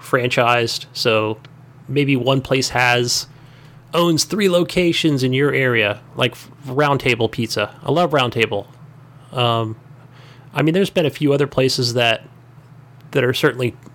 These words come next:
you know, top-notch pizza places, but, um, I remember we had one literally, like, down the street from where we live, and I think the owner, like, just whatever,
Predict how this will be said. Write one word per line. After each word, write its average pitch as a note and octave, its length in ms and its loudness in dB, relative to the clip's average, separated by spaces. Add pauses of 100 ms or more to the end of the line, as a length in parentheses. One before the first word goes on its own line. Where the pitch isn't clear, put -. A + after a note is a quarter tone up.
(180)
you C#3 80 -8
know, B2 220 -6 (300)
top-notch B2+ 920 -2 (1000)
pizza D3 260 -2
places, A#2+ 420 0
but, B2 340 0 (960)
um, A#2+ 520 0 (240)
I D3+ 100 0
remember D#3 200 2
we D3 160 0
had D3+ 200 0
one C3+ 240 0
literally, E3+ 340 2
like, A#2+ 200 0
down C3+ 200 2
the B2 80 0
street C#3 320 0
from B2+ 140 -2
where B2+ 100 0
we B2+ 100 2
live, C3 380 0 (760)
and B2+ 600 0 (260)
I C#3+ 140 2
think G3+ 200 0
the D3 140 0
owner, C#3+ 240 2
like, A#2 220 0 (1000)
just - 360 -4 (480)
whatever, C3+ 540 0